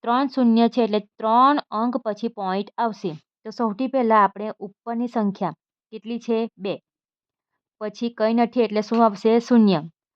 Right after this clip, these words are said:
કંઈ નથી એટલે શૂન્ય. એક, બે, ત્રણ. ત્રણ અંક થાય છે, તો આપણે મૂકીશું પોઇન્ટ અને પાછું આગળ આવશે શૂન્ય અને જવાબ લખીશું કિગ્રામાં. તો જવાબ શું આવશે? ઝીરો પોઇન્ટ ડબલ ઝીરો ટુ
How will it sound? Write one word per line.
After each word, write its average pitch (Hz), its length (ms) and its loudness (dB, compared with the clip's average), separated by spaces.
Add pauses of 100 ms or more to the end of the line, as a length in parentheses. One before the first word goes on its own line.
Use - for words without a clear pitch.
(380)
કંઈ 220 120 -6
નથી 233 220 -4
એટલે 226 180 -2
શૂન્ય. 214 380 2 (400)
એક, 233 280 -2
બે, 208 220 -4 (120)
ત્રણ. 220 340 -6 (360)
ત્રણ 226 220 0 (100)
અંક 226 280 -4
થાય 240 240 -2
છે, 277 180 -2 (380)
તો - 120 -18
આપણે 202 200 -6
મૂકીશું 202 480 -4 (140)
પોઇન્ટ 240 360 -4 (200)
અને 185 240 -10
પાછું 190 400 -6
આગળ 180 320 0
આવશે 185 340 -4
શૂન્ય 202 400 2 (400)
અને 190 120 -10
જવાબ 196 300 -2
લખીશું 208 440 -2
કિગ્રામાં. 165 520 -12 (680)
તો - 60 -14
જવાબ 196 320 -2
શું 240 120 0
આવશે? 226 300 2 (380)
ઝીરો 214 380 2 (180)
પોઇન્ટ 214 400 -2
ડબલ 190 440 4
ઝીરો 220 280 6 (100)
ટુ 220 300 -10